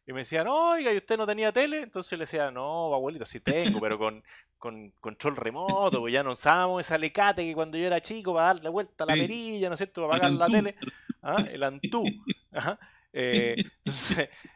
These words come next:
Speaker 1: eh, yo le decía, me decía, "No, si yo apagaba la tele, pues, abuelita". Y, me, y de repente una abuelita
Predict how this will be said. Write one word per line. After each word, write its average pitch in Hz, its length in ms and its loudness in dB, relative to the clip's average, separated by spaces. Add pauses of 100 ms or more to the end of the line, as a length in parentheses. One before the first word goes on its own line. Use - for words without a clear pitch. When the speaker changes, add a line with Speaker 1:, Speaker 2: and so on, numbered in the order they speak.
Speaker 1:
eh, 120 300 -6
yo 147 100 -2
le 151 100 -2
decía, 151 560 0
me 135 100 -10
decía, 147 200 -4
"No, 196 340 2
si 147 340 -10
yo 196 220 -2
apagaba 185 360 2
la 180 100 2
tele, 180 240 -2
pues, 117 100 2
abuelita". 101 480 -2 (320)
Y, 127 40 -18
me, 127 240 -6
y 135 100 -8
de 127 100 2
repente 196 340 0
una 190 80 2
abuelita 185 580 0